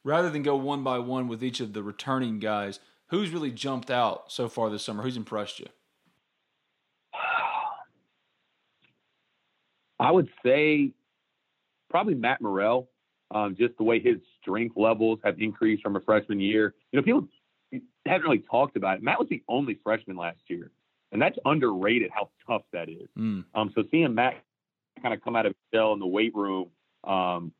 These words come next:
Speaker 2: you know, helping coach guys, and he's more confident, he knows what's going on, but just, I'm not gonna throw numbers out there, but his,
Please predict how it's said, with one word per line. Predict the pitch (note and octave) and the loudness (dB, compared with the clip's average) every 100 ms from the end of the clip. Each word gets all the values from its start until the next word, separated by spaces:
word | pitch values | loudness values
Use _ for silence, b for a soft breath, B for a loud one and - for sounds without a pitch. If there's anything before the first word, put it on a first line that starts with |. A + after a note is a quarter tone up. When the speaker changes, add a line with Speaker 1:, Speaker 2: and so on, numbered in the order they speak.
| _ _ - | _ _ -4
Speaker 2:
you | G2+ | -2
know, | |
helping | F2 A#2+ A2 | 0 0 0
coach | F#2+ G#2+ - | 0 -2 0
guys, | G#2+ G2+ G2+ F#2 | 2 4 4 0
and | F2+ | 0
he's | A2+ | 0
more | G#2+ G#2 | 0 0
confident, | G#2 G2+ G2+ | 0 -2 -2
he | |
knows | G#2 G#2 | -2 0
what's | G#2 | -2
going | G2+ G2 F#2+ | -2 -2 0
on, | G2 G2 F#2 | 2 0 0
but | E2+ | -2
just, | G2 F#2 _ _ _ _ _ - | -2 -2 _ _ _ _ _ 0
I'm | A2+ | 2
not | A2 | 2
gonna | G2 | 2
throw | G#2 | 2
numbers | G2 G#2+ G2 F2+ | 4 2 2 2
out | F#2 - | 0 0
there, | F2+ | -2
but | F2 F2+ | -2 -2
his, | G#2+ | -2